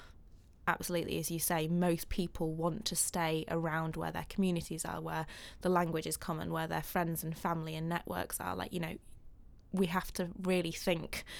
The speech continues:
and it doesn't help this differentiation between what's a refugee and what's a migrant and what's an asylum seeker. They all have different legal definitions, but ultimately these are people that have chosen to leave home, or often not chosen to leave home, and are kind of being pushed out.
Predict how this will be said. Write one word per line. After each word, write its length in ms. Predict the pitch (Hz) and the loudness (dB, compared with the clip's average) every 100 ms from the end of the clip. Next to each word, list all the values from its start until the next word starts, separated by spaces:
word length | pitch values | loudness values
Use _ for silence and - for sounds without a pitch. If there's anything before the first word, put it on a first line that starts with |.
| - - | -12 -2
and 100 | - | 2
it 80 | - | 4
doesn't 240 | 190 180 | 4 2
help 300 | - 180 165 | 6 6 6
this 140 | 170 165 | 4 2
differentiation 680 | 170 180 160 - 165 160 165 | 2 4 4 4 4 4 0
between 340 | 170 170 160 | 0 0 0
what's 180 | 160 208 | -2 -2
a 20 | |
refugee 480 | 165 - 170 - 170 | -2 -2 -4 -2 0
and 140 | 165 | 0
what's 260 | 165 - - | 0 0 2
a 140 | 165 160 - - - | 2 0 -10 -14 0
migrant 500 | 190 175 175 170 156 | 4 6 6 4 4
and 140 | 170 170 | 0 0
what's 180 | 160 - | 0 4
an 60 | |
asylum 320 | 165 175 165 | 4 6 2
seeker. 240 | 165 165 180 | 0 -2 2
They 160 | 180 175 | 6 8
all 120 | 175 | 6
have 180 | 175 - | 4 0
different 280 | 170 - | -2 0
legal 240 | 175 175 165 | 2 2 2
definitions, 680 | 160 151 180 180 - 170 160 | 0 0 2 2 2 0 -4
but 140 | - | -2
ultimately 720 | 170 175 - 165 - 160 156 - - - | 0 0 -2 -2 -2 0 -2 -6 -16 -6
these 180 | 180 175 | -2 -2
are 20 | |
people 460 | 160 196 180 156 156 | 2 2 2 0 -2
that 160 | 160 147 | -2 -2
have 200 | 170 - | -4 -2
chosen 400 | 175 165 170 165 | 0 2 0 -2
to 120 | 175 | 0
leave 220 | 170 165 - - - - | 2 0 -4 -16 -10 0
home, 300 | 190 175 165 | 4 4 4
or 100 | - | 0
often 320 | - 170 170 | 0 0 4
not 180 | 185 - | 4 4
chosen 380 | 190 185 175 | -2 -2 -2
to 100 | 170 | -4
leave 200 | 185 175 | -4 -4
home, 260 | - 180 180 | -4 -4 -2
and 100 | 185 | -4
are 60 | 180 | -4
kind 240 | 175 175 | -6 -6
of 100 | 165 | -4
being 320 | 175 170 165 - - - - | -2 -2 -4 -8 -14 -16 0
pushed 300 | 185 165 - | 0 2 2
out. 260 | 170 170 | 2 2